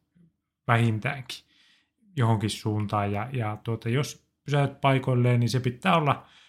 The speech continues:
olla poliisin papun kanssa siellä saman tien, saman tien polvilumpiota lyömässä sisään, että ei siinä, ei, ei tommonen lo-, lorvailu ja norkoilu, niin ei se oo,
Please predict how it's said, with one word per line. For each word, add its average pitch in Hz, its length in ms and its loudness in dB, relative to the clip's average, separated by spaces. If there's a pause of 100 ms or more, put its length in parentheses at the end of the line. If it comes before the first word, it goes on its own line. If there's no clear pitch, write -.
(120)
olla 131 140 2
poliisin 120 500 2
papun 113 340 2
kanssa 107 300 -6
siellä 107 180 -2
saman 113 320 0
tien, 107 240 -6 (120)
saman 127 300 2
tien 113 180 0
polvilumpiota 113 760 -2 (1600)
lyömässä 120 460 4
sisään, 107 440 2
että 151 260 -4
ei 123 160 0
siinä, 120 300 4
ei, 127 400 4
ei 135 120 2
tommonen 127 340 4
lo-, 135 280 2
lorvailu 113 540 2
ja 110 100 0
norkoilu, 107 520 -4
niin 107 160 -6
ei 113 160 -2
se 113 120 -4
oo, 107 200 -6